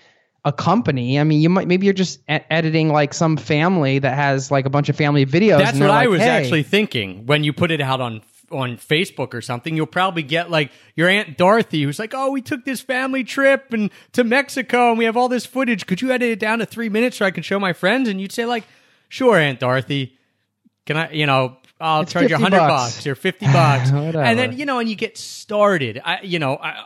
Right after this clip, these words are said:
Speaker 2: obviously you can land big clients too, but that was my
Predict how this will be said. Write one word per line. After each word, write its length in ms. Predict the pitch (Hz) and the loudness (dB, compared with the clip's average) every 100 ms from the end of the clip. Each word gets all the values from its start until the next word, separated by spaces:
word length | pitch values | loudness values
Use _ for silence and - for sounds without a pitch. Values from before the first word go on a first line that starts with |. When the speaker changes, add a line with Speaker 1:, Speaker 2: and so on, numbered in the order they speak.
| - | -4
Speaker 2:
obviously 400 | 202 196 - 160 | -2 -2 -4 -6
you 80 | 143 | -6
can 160 | 143 | -4
land 220 | 135 123 | -4 -4
big 180 | 127 123 | -6 -8
clients 400 | - 120 107 - | -10 -10 -10 -12
too, 260 | - 101 82 _ | -10 -12 -12 _
but 260 | 143 123 - _ _ _ | -2 -2 -4 _ _ _
that 320 | 147 170 190 208 | -6 -2 -2 -4
was 200 | 156 135 | -6 -4
my 500 | 151 156 143 135 | -2 0 0 -2